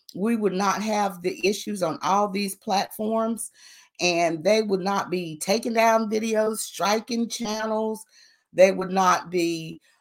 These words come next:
<laughs> doing false copyright claims on things that, you know, we weren't even talking about them for, um, data that they do not even own.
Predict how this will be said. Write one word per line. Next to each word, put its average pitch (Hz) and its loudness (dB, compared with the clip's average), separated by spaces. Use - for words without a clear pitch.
<laughs> - -4
doing 226 8
false 233 8
copyright 226 4
claims 226 -2
on 180 4
things 226 2
that, 175 2
you 208 -2
know, 214 4
we 233 0
weren't 214 0
even 175 0
talking 233 0
about 214 2
them 226 0
for, 156 -2
um, 143 2
data 220 4
that 180 -2
they 208 2
do 202 -4
not 190 0
even 175 -4
own. 233 2